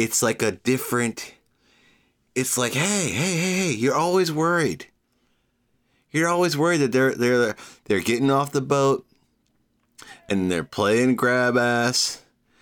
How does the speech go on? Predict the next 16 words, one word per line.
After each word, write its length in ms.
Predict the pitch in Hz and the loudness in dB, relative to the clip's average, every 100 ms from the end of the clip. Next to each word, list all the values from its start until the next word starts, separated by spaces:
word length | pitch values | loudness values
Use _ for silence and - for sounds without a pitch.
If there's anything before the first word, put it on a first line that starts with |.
| _ _ | _ _
and 160 | - 92 | -4 -2
they're 120 | 85 | 0
going 280 | 78 98 110 | 0 0 2
to 60 | 120 | 2
those 180 | 123 | 2
parts 440 | - - 123 127 131 | -2 -2 -2 -2 -6
of 120 | - | -6
town 600 | - 131 120 117 113 110 | -4 -2 0 2 2 2
where, 180 | 95 87 | 2 0
you 160 | 90 90 | 0 0
know, 340 | 87 90 92 | 0 0 0
there's, 300 | 90 82 - _ _ _ _ | -2 -2 -6 _ _ _ _
there's 480 | 92 85 82 - - _ _ _ | -2 0 0 -4 -6 _ _ _
prostitutes 1040 | - 110 110 - 113 - 117 117 - - - _ _ _ _ _ | -4 -2 -2 -4 -6 0 0 2 0 -4 -8 _ _ _ _ _
for 200 | - 110 | -4 -2
sailors, 720 | - 123 113 110 110 123 - | 0 2 2 2 2 -2 -8